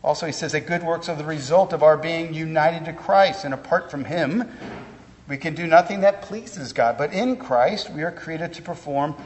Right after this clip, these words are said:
God-honoring acts of obedience. And so check this out. In Christ, we can be confident that God accepts our weak and wobbly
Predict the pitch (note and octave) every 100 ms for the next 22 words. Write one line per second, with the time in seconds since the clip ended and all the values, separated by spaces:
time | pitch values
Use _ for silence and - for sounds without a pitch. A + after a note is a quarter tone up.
0 | - - C3+ C#3+ E3+ F#3 - - B2+ C#3+
1 | D#3+ F3 F3 - B2 B2 - - - -
2 | - C3+ D#3 D3+ F3+ A#3 F3+ A#2 - -
3 | - - _ _ _ _ _ _ _ _
4 | - _ _ - - D#3 F#3+ F#3 G3+ G3+
5 | F#3 F3+ A2+ - F#3 G3+ - B2 A2+ F#3+
6 | - - - - - - - - - E3
7 | G3 - - F3 E3 E3+ - E3 F#3+ A3
8 | - A2+ A#2 - D3 C#3+ D3 D#3 F#3+ G3+
9 | - C#3 - - B2+ D3+ - - - B2
10 | A2+ A2 B2+ A#3 - - - - - -
11 | A#2+ A2+ G#2+ G#2+ A#2 C#3 E3+ F3 F#3